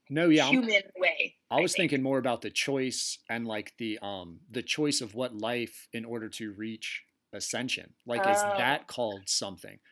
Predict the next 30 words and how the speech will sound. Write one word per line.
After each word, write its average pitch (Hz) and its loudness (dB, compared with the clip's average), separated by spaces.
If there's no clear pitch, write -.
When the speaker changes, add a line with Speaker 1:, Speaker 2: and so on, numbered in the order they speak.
Speaker 1:
You 131 -4
know, 123 2
like, 117 0
Christianity, 143 0
heaven 120 -2
and 113 -6
hell, 117 -2
that's 101 -4
it, 123 -6
man. 104 -10
You 117 -6
get 127 0
one 127 -2
life, 127 -2
do 127 -4
it 127 -6
right. 123 0
Afterwards, 127 -2
you 120 -6
go 123 -2
to 120 -4
God 131 2
or - 0
you 120 -2
go 123 -2
to 117 -2
hell. 113 -4
And, 135 -2
like, 127 0
that's, - 0